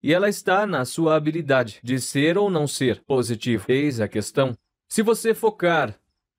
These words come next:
na antecipação positiva e no desfecho positivo, então o resultado positivo acontecerá. A questão sete vírgula cinco atitudes no trabalho que você pode fazer para manter o foco, a intensidade,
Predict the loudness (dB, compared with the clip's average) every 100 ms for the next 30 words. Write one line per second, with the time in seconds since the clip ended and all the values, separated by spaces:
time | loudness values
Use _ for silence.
0 | _ -8 -2 0 0 0 -2 0 0 2
1 | 2 2 0 0 -2 0 0 0 0 0
2 | 0 0 0 0 -2 0 0 0 0 0
3 | -6 _ _ _ _ -2 2 2 2 0
4 | 0 0 0 -2 -6 -4 -4 -2 -2 -2
5 | -2 0 0 0 -2 -4 -6 -2 0 0
6 | 0 0 0 0 2 2 2 2 2 0
7 | -2 -2 0 -2 -4 -2 -2 0 0 0
8 | 2 2 0 -4 -4 -2 -2 0 0 0
9 | -2 -2 0 -2 0 0 0 0 -2 -2
10 | 0 0 0 -8 -20 _ _ _ _ _
11 | _ -2 0 0 0 0 0 2 0 -2
12 | -6